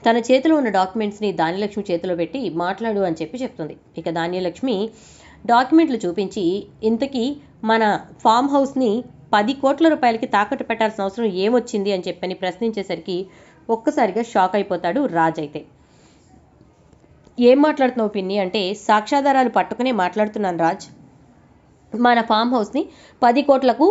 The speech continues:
తాకట్టు పెట్టాల్సిన అవసరం ఏమొచ్చింది? మన అకౌంట్లో డబ్బులు లేవా? లేకపోతే మన పరువు రోడ్డున పడేయాలని చెప్పి ఈ మట్టి పిసుక్కునే ఇంటి నుంచి వచ్చిన ఆవిడిచ్చినటువంటి సలహానా ఇది?" అని అనేసరికి, "మట్టి పిసుక్కునే ఇంటి నుంచి వచ్చినా కూడా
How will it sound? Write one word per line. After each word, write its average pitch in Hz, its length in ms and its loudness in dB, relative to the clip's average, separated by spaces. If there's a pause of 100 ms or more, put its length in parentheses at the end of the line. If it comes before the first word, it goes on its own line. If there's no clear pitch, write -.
(160)
తాకట్టు 240 340 0
పెట్టాల్సిన 240 420 2
అవసరం 202 260 0
ఏమొచ్చింది? 196 580 0 (400)
మన 262 160 4
అకౌంట్లో 294 420 4
డబ్బులు 190 340 2
లేవా? 185 240 2 (140)
లేకపోతే 330 500 2
మన 285 180 4
పరువు 226 300 4
రోడ్డున 233 340 4
పడేయాలని 233 480 2
చెప్పి 214 280 0 (540)
ఈ 277 120 4 (320)
మట్టి 226 320 0
పిసుక్కునే 294 480 0
ఇంటి 247 320 -2
నుంచి 254 180 -2
వచ్చిన 226 200 -2
ఆవిడిచ్చినటువంటి 202 720 -2
సలహానా 247 580 2
ఇది?" 220 140 -2 (540)
అని 262 240 2
అనేసరికి, 226 500 0 (480)
"మట్టి 190 220 -2
పిసుక్కునే 330 500 2
ఇంటి 277 220 0
నుంచి 277 280 0
వచ్చినా 226 360 0
కూడా 247 440 2